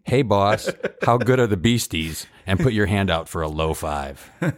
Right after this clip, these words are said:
Speaker 2: Okay.
Speaker 1: All right? Or, or I can pull this trigger.
Speaker 2: All right, and it's a, it's a tranquilizer gun.
Speaker 1: Tranq gun, yeah. It'll be
Speaker 2: Okay.
Speaker 1: out for five hours. You'll probably wake up in the hospital.
Speaker 2: <laughs> All right. So, uh, <laughs> All right. So first of all,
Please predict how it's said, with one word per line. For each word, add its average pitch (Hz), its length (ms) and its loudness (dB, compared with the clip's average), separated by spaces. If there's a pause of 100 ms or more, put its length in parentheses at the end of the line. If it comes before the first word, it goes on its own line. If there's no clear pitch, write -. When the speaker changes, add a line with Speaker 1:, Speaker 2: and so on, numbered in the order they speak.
(880)
Speaker 2:
Okay. 110 260 -10
Speaker 1:
All 87 100 0
right? 127 200 2 (300)
Or, 92 420 2 (300)
or 87 140 2
I 82 80 0
can 82 140 -4
pull 160 160 -6
this 78 140 -8
trigger. - 320 -16 (520)
Speaker 2:
All 123 80 -2
right, 113 280 -2
and 110 140 -4
it's 104 160 -8
a, 131 300 -10
it's 107 120 -6
a 107 60 -12
tranquilizer 92 580 -4
gun. 80 300 -14
Speaker 1:
Tranq 135 200 2
gun, 78 220 -2
yeah. 131 200 2 (160)
It'll 120 120 2
be 135 80 2
Speaker 2:
Okay. 143 60 4
Speaker 1:
out 127 80 -2
for 127 80 -2
five 117 240 2
hours. 85 340 -2
You'll 92 120 -8
probably 90 220 -2
wake 87 160 -6
up 82 100 -8
in - 80 -14
the 85 60 -8
hospital. - 360 -14 (160)
Speaker 2:
<laughs> - 160 -14
All - 120 -6
right. - 260 -10 (460)
So, 123 640 0 (460)
uh, 101 580 0 (260)
<laughs> - 180 -20 (1040)
All 127 200 2
right. 98 240 -4
So - 260 -4
first - 380 -4
of 110 100 -8
all, 90 220 -6